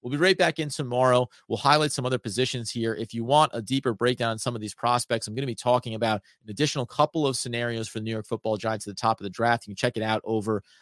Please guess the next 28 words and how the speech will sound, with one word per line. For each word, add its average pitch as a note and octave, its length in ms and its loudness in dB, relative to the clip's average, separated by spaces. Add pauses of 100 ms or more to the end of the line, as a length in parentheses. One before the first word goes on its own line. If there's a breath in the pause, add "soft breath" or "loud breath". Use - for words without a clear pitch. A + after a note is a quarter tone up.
on G#2 160 -2
Substack, C#3 680 2 (200)
adam G#2+ 240 -4
armbrecht A2+ 460 -2
dot F2 200 -6
substack G#2 640 -4
dot E2+ 260 -4
com. F#3+ 460 2 (300 soft breath)
Uh, - 40 -2
I G2 80 -2
have G2+ 140 -6
one C3 200 0
article C3+ 320 2
up A#2+ 100 -2
there A2+ 220 -2
already B2 500 2 (240 soft breath)
talking A#2+ 480 2
about G#2+ 420 0 (280 soft breath)
the A2 40 -8
Giants A2 400 -4
wide A2 200 -2
receiver G#2 340 -4
current E3+ 340 -2
position. F3+ 460 0
Gonna G#2+ 160 -4
follow A2 320 -2
that A2 220 -2
up, A#2 180 2